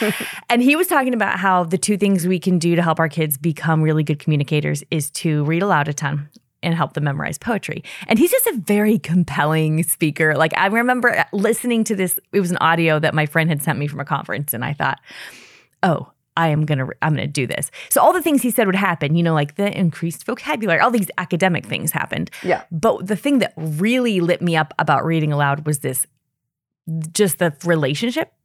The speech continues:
Speaker 2: bonds that happen, like the, the warm, funny inside jokes that we started having, the fact that even on the days when my <laughs> kids are making me bananas and I didn't really enjoy spending time with them, I did enjoy this. This was something I
Speaker 1: Mm-hmm.
Speaker 2: enjoyed doing with them.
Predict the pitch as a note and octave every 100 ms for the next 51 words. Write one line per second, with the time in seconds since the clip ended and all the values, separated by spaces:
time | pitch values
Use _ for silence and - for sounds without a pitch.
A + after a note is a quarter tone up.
0 | _ A#3+ C4 D4 - - C4+ C#4+ C#4 A3+
1 | E3 E3+ D3+ - - - G3 F3 G3+ A#3
2 | A3+ G#3+ G#3 - A3 G3+ G3+ G3 E3+ D3+
3 | C#3 A3 A#3 - B3 A3+ A3+ - A3 G#3
4 | G3+ G#3 G3+ G3+ G3+ G3 G3 - - G#3
5 | G#3+ G#3 - F#3 - - - - - A3
6 | G#3 G#3+ G3 F#3 F3+ F#3 F#3 G3 G3+ G3
7 | - G3 - F#3+ F3+ F3+ F3 E3+ E3 D#3+
8 | - - E3 E3 F#3 G3 F#3+ E3+ E3 D#3+
9 | E3+ E3 E3+ E3 D#3+ E3 F3 F3 - F3+
10 | F3+ G#3+ G#3+ G#3+ A3 A3 - G3 F#4 D4
11 | G#3+ G3+ G#3 E3+ - A3 A3+ A3 A3 F#3+
12 | F3 F3 E3 E3+ E3+ E3 E3+ E3+ E3+